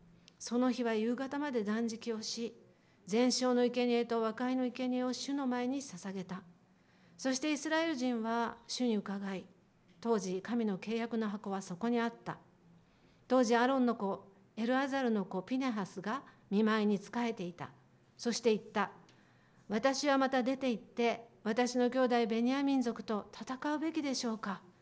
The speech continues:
それともやめるべきでしょうか？」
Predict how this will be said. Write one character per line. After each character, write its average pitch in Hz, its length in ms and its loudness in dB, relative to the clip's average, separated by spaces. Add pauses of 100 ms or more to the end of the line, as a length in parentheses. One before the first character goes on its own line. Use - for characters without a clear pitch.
(320)
そ - 160 -4
れ 285 120 2
と 285 120 2
も 226 320 2 (180)
や 220 160 0
め 277 140 2
る 302 80 0
べ 330 140 2
き 330 120 0
で 277 120 0
し 254 120 -4
ょ 226 80 -2
う 202 40 -6
か？」 - 180 -8